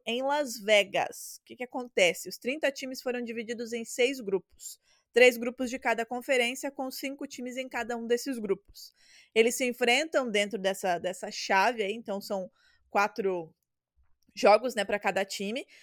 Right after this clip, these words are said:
com os jogos válidos tanto pra classificação da Copa, como pra temporada regular. E esses jogos da Copa da N B A acontecem às terças e às sextas-feiras.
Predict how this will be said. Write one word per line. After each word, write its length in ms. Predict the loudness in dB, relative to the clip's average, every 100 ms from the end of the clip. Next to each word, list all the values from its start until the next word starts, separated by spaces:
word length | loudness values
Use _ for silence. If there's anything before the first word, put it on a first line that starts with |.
| _ _
com 280 | 0 2 2
os 140 | 0
jogos 400 | 6 8 8 4
válidos 460 | 4 4 4 0 -4
tanto 400 | 2 2 4 0
pra 160 | 0 2
classificação 800 | 2 0 -4 -4 -6 -4 -6 -2
da 120 | -4
Copa, 400 | -2 -4 -4 -10 -12 _ _ _
como 380 | 6 6 4 2
pra 160 | 2
temporada 460 | 2 2 2 2 2
regular. 500 | 0 2 4 4 2 _ -4
E 120 | 0
esses 340 | 0 0 -6
jogos 500 | 2 2 2 0 -2
da 320 | 4 4 4 0
Copa 340 | -2 -2 -2
da 100 | -4
N 100 | -6
B 240 | -2 0
A 40 | 0
acontecem 640 | -2 -6 -2 -4 -4 -10 -4
às 240 | -2 -4
terças 640 | -2 0 0 -2 -4 -4 0
e 200 | 4 4 2
às 200 | -4 -4
sextas-feiras. 1160 | -4 -8 -6 -8 -6 -4 -4 -4 -14 -18 -16 -18